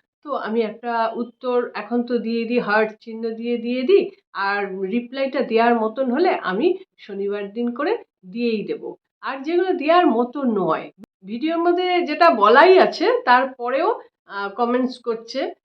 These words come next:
তো আমি জানি ভিডিওতে আমি এই কথাটা বলেছি।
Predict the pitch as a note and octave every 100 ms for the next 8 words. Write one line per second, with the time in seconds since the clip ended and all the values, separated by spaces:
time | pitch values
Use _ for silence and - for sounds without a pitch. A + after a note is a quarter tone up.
0 | _ _ C#4 C4 D4+ B3 C4+ E4 G4 D4+
1 | A#3+ A#3+ C#4 D#4 D#4+ C#4+ B3+ A3 B3+ E4+
2 | G3 G3 G3 F3 - - -